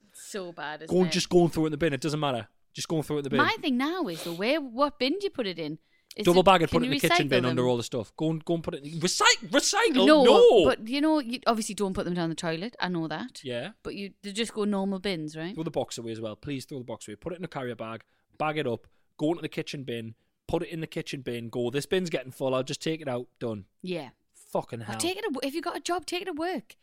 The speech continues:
Speaker 1: Take the works bin.
Speaker 2: Honestly, at this point, I would even go with just open your window and sling it out the fucking window and then just say someone threw it over the fence.
Speaker 1: Can we just clarify? This probably wouldn't be happening if it wasn't covid.
Speaker 2: If it wasn't lockdown, yeah.
Speaker 1: Yeah.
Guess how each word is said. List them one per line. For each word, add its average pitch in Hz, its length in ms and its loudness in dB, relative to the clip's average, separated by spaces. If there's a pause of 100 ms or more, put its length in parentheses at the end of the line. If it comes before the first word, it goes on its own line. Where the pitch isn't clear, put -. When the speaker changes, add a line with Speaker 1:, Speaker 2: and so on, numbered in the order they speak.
(240)
Speaker 1:
Take - 180 -6
the 320 60 -8
works 339 340 -4
bin. 165 340 -4
Speaker 2:
Honestly, 170 340 0
at 151 60 -4
this 170 140 -4
point, 135 420 -6
I 139 120 -4
would 135 260 -2
even 147 300 -6
go 151 180 0
with 123 240 -4
just - 240 -10
open 131 240 -6
your 123 80 -6
window 123 240 -4
and 107 100 -8
sling 113 280 -8
it - 20 -12
out 107 120 -14
the - 40 -16
fucking 113 260 -16
window 107 300 -8
and 120 160 -10
then 117 100 -8
just 120 200 -6
say 127 160 -2
someone 117 320 -4
threw 117 240 -6
it 110 80 -10
over 110 120 -10
the 104 60 -16
fence. 107 380 -12
Speaker 1:
Can 233 100 -2
we 240 80 -2
just 226 160 -10
clarify? 165 600 -6 (220)
This 233 280 -4
probably 202 260 -6
wouldn't 180 240 -8
be 165 60 -6
happening 180 400 -8
if 160 120 -12
it 156 60 -16
wasn't 160 300 -12
covid. 156 420 -12 (160)
Speaker 2:
If 110 80 -18
it - 20 -16
wasn't 117 240 -12
lockdown, 110 400 -10
yeah. 113 140 -10
Speaker 1:
Yeah. 180 280 -6